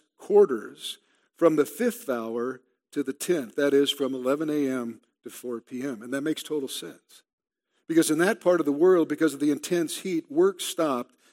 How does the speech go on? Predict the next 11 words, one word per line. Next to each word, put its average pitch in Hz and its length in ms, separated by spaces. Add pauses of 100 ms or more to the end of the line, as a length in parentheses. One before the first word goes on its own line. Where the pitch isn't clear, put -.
(160)
at 147 100
eleven 139 360
A 139 200
M. 165 180 (680)
And 131 100
they 147 120
would 147 160
take 151 240
an 139 100
extended 156 560
siesta 151 800